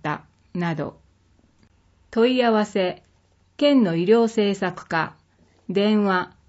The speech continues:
零九五八九五の二四六一、長崎県子ども医療電話相談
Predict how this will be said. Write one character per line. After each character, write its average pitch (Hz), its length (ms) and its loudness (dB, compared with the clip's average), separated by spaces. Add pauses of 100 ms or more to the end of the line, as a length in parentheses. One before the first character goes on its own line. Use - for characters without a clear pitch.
(120)
零 262 240 2
九 277 300 2
五 160 340 -6 (200)
八 - 360 -10
九 269 260 0
五 180 180 0
の 160 280 -6 (100)
二 247 320 4
四 240 280 0
六 151 300 -2
一、 165 520 -6 (680)
長 233 260 0
崎 285 260 -4
県 156 260 -4
子 214 200 -2
ど 262 100 6
も 269 160 4
医 262 60 4
療 240 240 0
電 220 260 0
話 214 140 0
相 202 260 0
談 156 340 -6